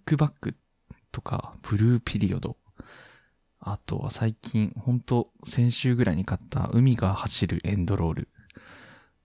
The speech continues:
あとはだいぶ前ですけど、それでも街は回ってるなど買ってるんですけど、今だったら、あ、今までだったら、その、ハンターハンターとかね、あ、め-、まあ、名作ですけど、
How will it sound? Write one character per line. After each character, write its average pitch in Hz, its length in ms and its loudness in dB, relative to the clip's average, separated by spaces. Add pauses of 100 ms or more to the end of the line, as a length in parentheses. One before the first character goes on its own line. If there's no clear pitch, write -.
(160)
あ - 140 -6
と - 240 -8
は - 520 -6 (440)
だ 104 100 4
い 110 80 6
ぶ 113 100 6
前 107 220 4
で 90 80 -2
す - 140 -4
け - 80 -4
ど、 - 180 -10
そ - 180 -4
れ 117 140 6
で 123 100 4
も 104 120 0
街 92 340 0
は 110 280 -2 (260)
回 95 100 -4 (100)
っ 95 40 2 (160)
て 82 140 -2
る 85 180 -2 (100)
な 90 120 0
ど - 240 -8 (400)
買 - 200 -6
っ - 100 -20
て 127 120 2
る 123 120 4
ん 104 40 4
で 98 80 -2
す - 100 -6
け - 80 -4
ど、 - 240 -4 (540)
今 143 240 6
だ 101 80 4
っ - 60 -2 (180)
た 92 80 -2
ら、 85 300 -4 (400)
あ、 98 100 -2
今 110 240 6
ま 147 120 4
で 107 120 -2
だ 98 60 2
っ - 120 -6
た - 100 -2
ら、 90 260 -2 (180)
そ - 180 -8
の、 104 340 -4 (200)
ハ - 140 0
ン 120 100 2
タ 127 200 4
ー - 20 2
ハ 120 140 2
ン 113 80 4
タ - 160 -6
ー 92 60 -4
と - 120 -12
か - 100 -14
ね、 104 200 -6 (920)
あ、 76 120 -6
め-、 87 200 0
ま 92 160 2
あ、 90 40 2
名 98 240 6
作 - 260 -2
で 98 80 2
す - 120 -4
け - 100 -4
ど、 - 200 -8